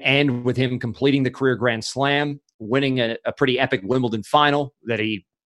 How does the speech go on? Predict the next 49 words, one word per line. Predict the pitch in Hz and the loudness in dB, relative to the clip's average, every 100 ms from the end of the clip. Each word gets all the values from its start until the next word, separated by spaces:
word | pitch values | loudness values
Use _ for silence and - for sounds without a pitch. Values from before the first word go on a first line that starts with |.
| - | -6
many | 117 120 | -2 2
ways, | 120 120 - - - | 2 2 -2 -10 -4
uh, | 113 107 98 _ _ _ _ _ _ _ _ | -2 -2 -4 _ _ _ _ _ _ _ _
should | - - | -2 -2
have | 90 | 0
lost | 110 120 143 - - - | 2 4 2 -4 -10 -4
to | 143 | 0
Andy | 143 139 | 0 2
Roddick. | 135 139 143 - _ - - - | 2 4 2 -2 _ -20 -4 2
Then | |
he's | 143 120 | 2 4
gonna | 143 | 2
lose | 131 143 151 147 120 - | 4 4 4 4 0 -6
the | 127 135 | 0 4
U | 143 | 4
S | - | 6
Open | 175 135 | 4 4
final | 110 117 104 98 | 0 0 0 -2
the | |
following | - 113 104 104 | 0 0 2 -2
year | 110 | 0
to | 110 | 0
Juan | 107 120 | 0 0
Martín | 113 110 123 113 | 0 -2 -4 -2
del | 104 | -2
Potro. | - 139 135 107 87 - - _ | 2 0 0 -4 -6 -16 -20 _
The | 123 | -2
teens, | - 160 180 196 170 | 0 0 2 0 0
as | 123 | 0
he | 147 | 2
gets | 147 - | 2 4
older, | 147 165 190 | 4 4 4
into | 151 135 135 | 4 2 0
his | 123 | 0
thirties, | - 156 165 175 - - _ _ | 2 4 4 -2 -4 -10 _ _
uh, | 123 131 127 - | 2 4 2 0
they | 139 151 | 2 2
become | 147 151 | 4 2
tougher. | - 214 214 101 90 | 6 4 4 -2 2
But | 147 139 139 _ _ | 6 6 2 _ _
in | - 151 | -4 -2
some | 139 165 147 | 4 4 6
ways, | 147 123 | 4 4
you | 135 | 2
can | 143 | 4
almost | 135 123 - | 4 0 -2
cherish | - 170 170 - - | 2 6 6 4 2
those | 135 120 | 2 2
more, | 104 123 190 127 98 | 0 6 8 8 4